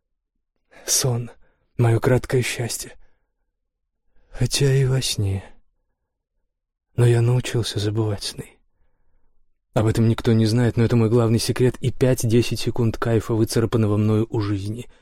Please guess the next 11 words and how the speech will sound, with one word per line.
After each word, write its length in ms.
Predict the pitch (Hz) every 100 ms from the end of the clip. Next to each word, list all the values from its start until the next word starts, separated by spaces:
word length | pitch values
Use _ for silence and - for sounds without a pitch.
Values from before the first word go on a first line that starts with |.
| _ _ _ _ _ _ _
Пять-десять 1120 | - 123 - - - _ _ 104 127 120 -
секунд, 680 | - - 131 - 113 117 - - _ _ _
когда, 260 | 104 104
выныривая 520 | 104 117 123 113 107 113
из 200 | - 107
очередного 580 | - 117 107 107 104
кошмара, 640 | 101 104 - 120 131 123 117 - _
я 160 | 113 101
зависаю 540 | 110 107 - 117 113
в 60 | 107
воздухе, 680 | 107 101 107 120 - -